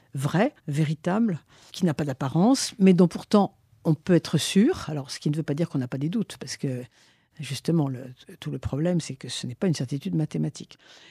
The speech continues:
Et puis ensuite, euh, l'apparition de l'idée de vérité chez Parménide, alors là, sans aucune manifestation religieuse,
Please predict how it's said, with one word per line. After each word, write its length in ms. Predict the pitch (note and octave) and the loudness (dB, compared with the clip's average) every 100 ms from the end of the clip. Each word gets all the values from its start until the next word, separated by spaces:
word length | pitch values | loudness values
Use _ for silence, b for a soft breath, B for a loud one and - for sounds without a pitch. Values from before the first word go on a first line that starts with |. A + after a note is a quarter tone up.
| b | b
Et 60 | - | -2
puis 160 | - | 4
ensuite, 400 | D#3+ - G#3 - | 4 4 -2 -2
euh, 100 | D3 | -4
l'apparition 560 | D3 C#3+ D#3 D#3 - F3+ | -4 -4 -4 -2 2 2
de 80 | C#3+ | 2
l'idée 220 | D3 D3+ | 0 -2
de 100 | D3 | 0
vérité 260 | C3+ C3 | -2 -2
chez 140 | E3 - | -6 -6
Parménide, 480 | C#3+ B2+ C3+ B3+ C#4 | -2 2 4 4 2
alors 220 | C#3 C3+ | 0 -2
là, 160 | D3 C3 C#3 - - | -2 -4 -10 -18 -16
sans 260 | - D3+ C3 | -8 -4 -4
aucune 380 | C#3 C#3+ C3+ B2+ | -2 0 0 -2
manifestation 720 | C3+ C3 C3 C#3+ C#3 B2+ D3 | -4 -4 -4 -6 -6 -4 -2
religieuse, 600 | C3 C3 B2 C#3 G#3 B3 | -2 -2 -4 -2 -2 -4